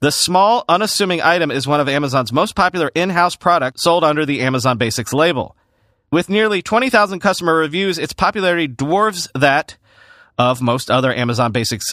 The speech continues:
items, which include electronics, homewares, and random odds and ends. The batteries are also highly rated. Had I received a defective set? I scoured the comments page for the alkaline battery for reviews containing the word explode,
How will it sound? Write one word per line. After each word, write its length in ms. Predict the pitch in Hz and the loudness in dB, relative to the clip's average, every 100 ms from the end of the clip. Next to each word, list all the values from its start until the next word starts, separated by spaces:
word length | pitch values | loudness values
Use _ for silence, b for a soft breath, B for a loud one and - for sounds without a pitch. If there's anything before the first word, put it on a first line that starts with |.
| - | 0
items, 540 | 175 185 165 202 - | 2 2 -2 -4 -4
which 180 | 151 165 | -2 -2
include 360 | 165 - 156 147 | -2 0 0 0
electronics, 600 | 127 123 160 156 143 - | -2 0 0 0 -2 -2
homewares, 560 | 147 139 135 131 127 - | 0 2 0 0 -4 -2
and 240 | 123 117 | -2 0
random 260 | 120 120 113 | 0 0 0
odds 220 | 107 101 | 0 0
and 100 | 117 | 0
ends. 300 | 156 101 - B B B B B _ | 0 -2 -8 B B B B B _
The 80 | 240 | 0
batteries 380 | 214 294 262 208 | 2 2 0 2
are 120 | 180 | 2
also 280 | 190 - 185 | 2 2 2
highly 260 | 196 180 | 2 2
rated. 400 | 151 208 165 92 - _ _ _ | 2 0 0 -4 -10 _ _ _
Had 160 | - 104 | -4 0
I 100 | 110 | 0
received 500 | 110 - 139 131 123 | 0 0 0 0 -2
a 100 | 117 | -2
defective 460 | 117 113 131 - 107 | -2 -2 -2 -2 -2
set? 460 | - 175 214 - - _ _ _ _ - | 2 2 2 -6 -16 _ _ _ _ -4
I 120 | 143 | -2
scoured 440 | - 175 175 185 | 0 2 2 0
the 80 | 160 | -4
comments 360 | - 180 175 - | -2 0 -2 -2
page 340 | 165 151 147 | -2 0 -2
for 140 | - 123 | -4 -2
the 120 | 117 | 0
alkaline 360 | 135 135 127 | 0 0 0
battery 260 | 127 135 135 | 0 0 -2
for 140 | - | -2
reviews 400 | 117 110 131 139 | -2 -2 -2 -2
containing 580 | - 120 107 135 131 131 | -4 -4 -2 -2 -2 -2
the 80 | 113 | -2
word 340 | 113 120 117 110 | 0 0 -2 -6
explode, 600 | - - 135 143 170 | -6 -4 0 2 0